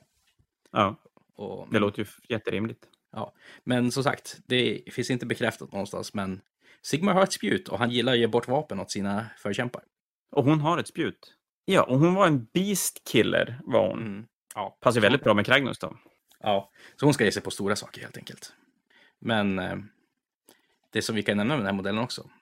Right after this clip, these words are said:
Speaker 2: Stormcast har ju alltid haft så här, de där skumma light, eh, kristallvingarna när de flyger. Hon har faktiska vingar.
Speaker 1: Ja.
Speaker 2: Så jag undrar om G V har, eh, som satt sig ner och bara, "Varför säljer inte våran Stormcast-release så bra?"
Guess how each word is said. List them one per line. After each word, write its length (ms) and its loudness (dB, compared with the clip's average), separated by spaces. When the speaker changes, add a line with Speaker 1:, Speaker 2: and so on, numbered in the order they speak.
Speaker 2:
Stormcast 580 -2
har 200 -6
ju 60 0
alltid 140 -4
haft 160 -2
så 80 -6
här, 80 -4
de 280 -6
där 120 -2
skumma 480 -2
light, 540 -4
eh, 200 0
kristallvingarna 880 -4
när 100 -8
de 120 -12
flyger. 360 -12
Hon 300 0
har 140 0
faktiska 760 -4
vingar. 260 -6
Speaker 1:
Ja. 260 2
Speaker 2:
Så 420 2
jag 100 4
undrar 140 2
om 100 0
G 120 2
V 80 2
har, 340 0
eh, 120 -10
som 320 -4
satt 200 -4
sig 120 -6
ner 80 -2
och 80 -2
bara, 160 0
"Varför 240 -6
säljer 280 0
inte 200 -6
våran 220 -4
Stormcast-release 640 -6
så 120 -10
bra?" 300 -6